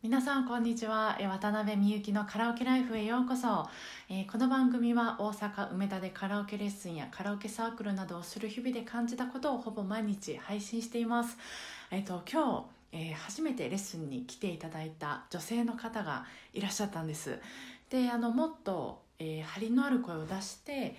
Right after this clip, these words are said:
まあ、声量をアップしたいっていうことやったんですね。で、えー、まあ、声量を担当する筋肉を、まあ、声量、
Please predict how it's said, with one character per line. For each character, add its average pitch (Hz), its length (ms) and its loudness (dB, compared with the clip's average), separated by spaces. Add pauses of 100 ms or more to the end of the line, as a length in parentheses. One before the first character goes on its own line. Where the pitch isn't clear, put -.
(200)
ま 202 100 -4
あ、 - 20 -4
声 269 300 -2
量 269 200 -2
を 262 300 0
ア 240 60 -4
ッ 240 80 -6
プ - 120 -8
し - 140 -6
た 180 120 -4
い 180 40 -2
っ 160 60 -8
て - 120 -16
い 143 40 -10
う - 20 -12
こ - 100 -16
と 160 100 -8
や 147 100 -4
っ - 40 -14
た - 120 -16
ん 127 40 -10
で 123 80 -10
す - 140 -14
ね。 190 200 -6 (380)
で、 247 320 -2 (440)
え 196 180 -2
ー、 - 20 0
ま 233 120 2
あ、 208 40 0
声 214 280 -2
量 208 200 0
を 262 440 -2
担 196 220 -4
当 196 140 -6
す 185 180 -8
る 180 120 -8
筋 - 160 -10
肉 - 520 -8 (440)
を、 156 320 -4 (640)
ま 185 100 -4
あ、 - 20 -8
声 208 220 -4
量、 190 420 -2